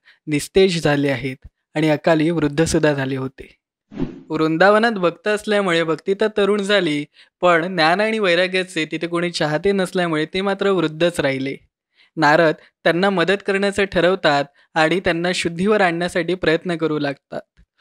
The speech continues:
सुरुवातीला वेदांत घोष आणि भगवद्गीतेद्वारे ते ज्ञान आणि वैराग्याला जागा करण्याचा प्रयत्न करतात. काही क्षणांसाठी त्यांना जाग येते सुद्धा, पण पुन्हा ते विशुद्ध होतात.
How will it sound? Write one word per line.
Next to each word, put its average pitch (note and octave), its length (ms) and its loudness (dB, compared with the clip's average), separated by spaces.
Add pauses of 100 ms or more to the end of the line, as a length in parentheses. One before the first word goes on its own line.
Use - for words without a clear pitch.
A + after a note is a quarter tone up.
(140)
सुरुवातीला D#3+ 720 2
वेदांत D#3+ 460 0
घोष E3 380 0
आणि D#3+ 160 -2
भगवद्गीतेद्वारे F3+ 1000 0 (300)
ते F3 100 2
ज्ञान F#3 300 0
आणि G#3 180 0
वैराग्याला F3 600 0
जागा D#3+ 340 2
करण्याचा F3+ 500 -2
प्रयत्न D#3 420 -4
करतात. C#3 420 -6 (500)
काही D3+ 120 2
क्षणांसाठी F#3+ 540 0
त्यांना G3 280 -2
जाग F#3 280 2
येते E3+ 280 0
सुद्धा, F3 420 0 (280)
पण G3 100 2
पुन्हा G3 400 0
ते A#3 60 2
विशुद्ध F3 400 -2
होतात. C3+ 360 -6